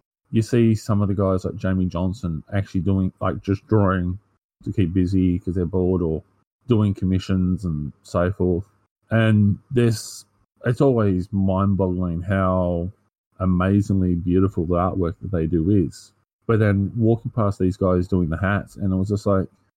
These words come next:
"Crap, that is literally one of the coolest things I've seen today." Like, that was, yeah, that, that, that's a game changer. Like, they, they're actually drawing on the hats. Like, I, I'd love to see them doing stuff on shirts and that as well. But yeah,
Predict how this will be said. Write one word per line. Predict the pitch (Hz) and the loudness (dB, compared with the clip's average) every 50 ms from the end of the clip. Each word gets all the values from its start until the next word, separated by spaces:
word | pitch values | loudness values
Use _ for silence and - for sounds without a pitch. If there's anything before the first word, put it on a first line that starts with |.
| _ _ - | _ _ -18
"Crap, | - - - - 139 147 127 90 - 87 | -14 -10 -4 -2 0 0 0 -2 -4 -6
that | 90 110 120 120 | -6 -2 2 4
is | 117 110 101 101 - - - - | 4 4 2 0 -4 -12 -8 -2
literally | 113 107 107 110 107 - - 110 107 98 95 | 0 2 4 4 2 0 -2 -2 0 0 2
one | 90 90 90 87 | 0 0 -2 -4
of | 80 | -4
the | - | -6
coolest | - - - 92 90 90 90 87 - - | -8 -4 -2 -2 0 0 -2 -4 -6 -6
things | 90 82 80 76 - | -6 -6 -6 -6 -4
I've | 62 80 85 - - | -4 -4 -4 -6 -8
seen | - - - - 90 82 80 78 78 | -16 -16 -10 -6 -4 -4 -4 -4 -6
today." | - - - 80 - 71 67 71 - - 95 - _ _ _ _ _ _ _ _ - | -8 -8 -10 -8 -6 -6 -6 -6 -8 -10 -12 -16 _ _ _ _ _ _ _ _ -2
Like, | 98 95 87 - - _ _ _ _ _ _ _ _ - | 0 0 0 -2 -6 _ _ _ _ _ _ _ _ -2
that | 110 107 107 | 0 2 4
was, | 110 107 98 90 87 - - - - - - _ _ _ _ _ _ _ | 4 4 4 2 0 -6 -12 -20 -20 -20 -20 _ _ _ _ _ _ _
yeah, | 101 98 107 123 110 | -2 0 0 0 0
that, | 90 82 90 92 95 107 107 - | 0 0 0 0 0 0 -2 0
that, | - 107 - - | -2 -2 -2 0
that's | 113 107 104 113 | 0 -2 0 0
a | |
game | 104 90 104 92 90 98 104 | 0 0 0 0 0 0 -2
changer. | 101 - 95 87 85 87 87 | 0 0 -2 -2 0 -2 -2
Like, | 87 85 - - _ _ _ _ _ _ _ _ | -2 -2 -4 -6 _ _ _ _ _ _ _ _
they, | - 104 95 98 87 - _ _ _ _ _ - | 0 2 2 2 0 -4 _ _ _ _ _ 2
they're | 110 101 101 98 98 - | 2 2 2 2 0 -2
actually | 113 104 101 - - 107 | -4 -4 -2 0 0 0
drawing | 98 104 104 107 104 101 95 92 | 2 2 2 4 4 4 4 2
on | 95 92 | 2 0
the | 90 85 | 0 -2
hats. | 98 90 80 - | -2 -4 -2 -2
Like, | 98 98 - _ _ _ - - - - | -2 -4 -4 _ _ _ -18 -14 -8 -4
I, | 104 101 110 - - | -4 -4 -2 -2 -2
I'd | 107 98 | 0 0
love | 101 104 101 - | 2 0 0 -2
to | - | -4
see | - - 104 | -4 -2 0
them | 98 101 95 | 2 2 2
doing | 98 98 92 92 | 2 2 0 0
stuff | 95 - 104 98 - 92 | -2 -2 -2 -2 -2 -4
on | 87 85 | -6 -6
shirts | 92 - - - 85 90 98 - - - | -8 -10 -6 -4 -2 -2 -2 -2 -4 -6
and | 92 92 | -4 -2
that | 95 92 87 90 | -2 -2 -2 -2
as | 87 - - | -4 -4 -4
well. | 90 92 110 139 139 - _ _ _ _ _ _ _ - | -2 0 0 -2 -2 -6 _ _ _ _ _ _ _ -4
But | - 90 - - - | -2 -2 -2 -2 -2
yeah, | 117 98 87 78 | -2 0 0 -2